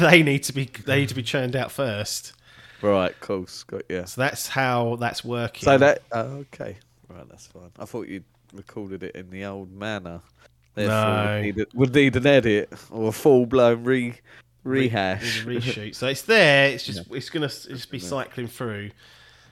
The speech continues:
Speaker 2: No.
Speaker 1: So we'll get through it. Don't worry.
Speaker 2: We'll get through it. Hopefully, I'll have the game done by the time he does it.
Speaker 1: Yeah,
Speaker 2: If
Speaker 1: you,
Speaker 2: I get to play
Speaker 1: exactly.
Speaker 2: one day. <laughs>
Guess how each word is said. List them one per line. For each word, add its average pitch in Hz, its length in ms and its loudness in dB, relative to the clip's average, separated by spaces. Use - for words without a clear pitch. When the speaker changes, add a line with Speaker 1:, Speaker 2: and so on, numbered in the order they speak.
Speaker 2:
No. 98 80 -12
Speaker 1:
So 110 320 -6
we'll 143 80 -16
get - 240 -2
through 101 240 -8
it. 90 80 -8
Don't 117 200 -8
worry. 90 360 -12
Speaker 2:
We'll 135 120 -6
get 104 220 0
through 101 200 0
it. 98 60 0
Hopefully, 117 300 -4
I'll 92 80 -4
have 98 120 -6
the 98 60 -10
game 120 280 -8
done 92 180 -8
by 92 160 -8
the 95 80 -10
time 95 280 -12
he 95 60 -10
does 98 300 -10
it. 123 120 -14
Speaker 1:
Yeah, 151 120 -6
Speaker 2:
If 107 180 -4
Speaker 1:
you, 104 60 -12
Speaker 2:
I - 40 -16
get - 220 -14
to - 120 -20
play 107 200 -4
Speaker 1:
exactly. 104 260 -4
Speaker 2:
one 131 100 -4
day. 131 60 -12
<laughs> - 360 -8